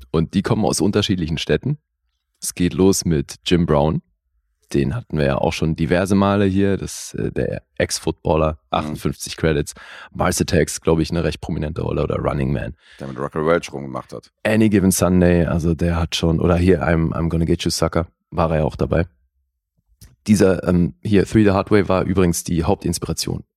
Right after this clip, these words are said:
Speaker 1: für I'm Gonna Get You Sucker.
Speaker 2: Okay.
Speaker 1: Deswegen auch das Line-Up dort. Und der ist in der Handlung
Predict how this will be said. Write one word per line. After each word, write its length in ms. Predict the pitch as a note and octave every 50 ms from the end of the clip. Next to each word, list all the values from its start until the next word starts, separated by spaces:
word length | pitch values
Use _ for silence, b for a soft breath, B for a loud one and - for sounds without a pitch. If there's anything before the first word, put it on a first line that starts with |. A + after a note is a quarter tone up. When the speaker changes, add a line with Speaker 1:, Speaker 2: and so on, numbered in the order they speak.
| _ _ _
Speaker 1:
für 360 | - - - D2+ C#2+ G#1 - _ _ _ _ _ _ _ _ _ -
I'm 180 | - - E2
Gonna 160 | - E2+ E2+
Get 180 | - E2 E2 -
You 80 | - E2
Sucker. 340 | - - D#2+ - G#2+ A2 _ _ _ _ -
Speaker 2:
Okay. 280 | - A#2 - A#2+ - F#3 _ _ _ _ _ _ -
Speaker 1:
Deswegen 400 | F2 - - - E2 D#2+ D#2 -
auch 160 | C2+ C#2+ C#2+
das 180 | - C#2+ -
Line-Up 360 | - D#2 D#2 D#2+ D#2 D#2+ D2+ -
dort. 260 | - F2 F2 G2+ A#2+ - B B B B B B B B B B B B B B B B B _ _ _ _ _ _ _ _ _ _ -
Und 480 | A#2 A#2 A2 A2+ - - - _ -
der 260 | G#2+ G#2 A2+ B2+ A#2
ist 180 | F#2+ A2+ - -
in 80 | A#2 G#2+
der 140 | G#2 F#2+ F2+
Handlung 600 | G2+ A2 A2+ G#2 G2+ A2 G#2 G#2 G#2 G#2 G2+